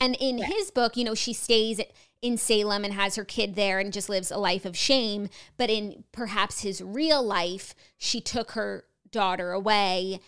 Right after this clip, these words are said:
Speaker 1: and it was a different outcome. But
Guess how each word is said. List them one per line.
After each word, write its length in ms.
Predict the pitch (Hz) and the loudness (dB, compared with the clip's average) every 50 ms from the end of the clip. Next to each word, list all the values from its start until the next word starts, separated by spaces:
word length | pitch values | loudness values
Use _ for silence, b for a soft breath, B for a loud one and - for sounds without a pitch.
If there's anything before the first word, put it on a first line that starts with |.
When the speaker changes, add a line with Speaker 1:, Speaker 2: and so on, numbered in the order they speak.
| b b b _ - | b b b _ -4
Speaker 1:
and 600 | 202 185 170 165 160 156 170 175 185 190 - - - _ _ _ _ _ _ _ _ _ _ _ _ _ _ _ _ _ _ _ _ _ _ - | -2 -2 -2 -2 -4 -8 -10 -12 -12 -12 -14 -14 -16 _ _ _ _ _ _ _ _ _ _ _ _ _ _ _ _ _ _ _ _ _ _ -8
it 160 | 214 202 196 | -6 -4 -4
was 140 | 214 175 202 | -4 -4 -4
a 40 | |
different 320 | 185 202 190 - - - - | -4 -6 -6 -6 -2 2 4
outcome. 460 | 247 269 269 - - 220 180 196 196 | 4 4 4 2 -2 -4 -4 -4 -2
But 180 | - 190 - | -4 -4 -4